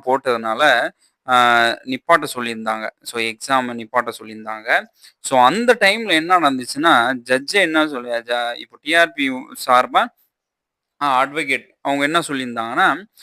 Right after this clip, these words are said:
ஆ, மாணவர்கள் நல-, நலன் கருதி இதுல ஜட்ஜ்மெண்ட் நீங்க மாணவ நலன், நலன் கருதி கொடுக்கணும் அப்படின்னு சொல்லி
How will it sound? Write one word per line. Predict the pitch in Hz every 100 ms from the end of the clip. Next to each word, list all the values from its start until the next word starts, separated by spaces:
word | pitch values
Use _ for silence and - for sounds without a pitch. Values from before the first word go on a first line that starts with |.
| - _ -
ஆ, | 123 117
மாணவர்கள் | 113 117 160 240 226 196
நல-, | 156 143 143 135
நலன் | 135 151 143
கருதி | 131 117 117 113 _ _
இதுல | 139 135 135 160 139 135
ஜட்ஜ்மெண்ட் | 127 127 - 160 135 117 151
நீங்க | 123 120
மாணவ | 117 131 147 127
நலன், | 120 120 120 _
நலன் | 123 131 131
கருதி | 120 113 131 -
கொடுக்கணும் | 131 120 117 113
அப்படின்னு | 110 123
சொல்லி | 120 117 156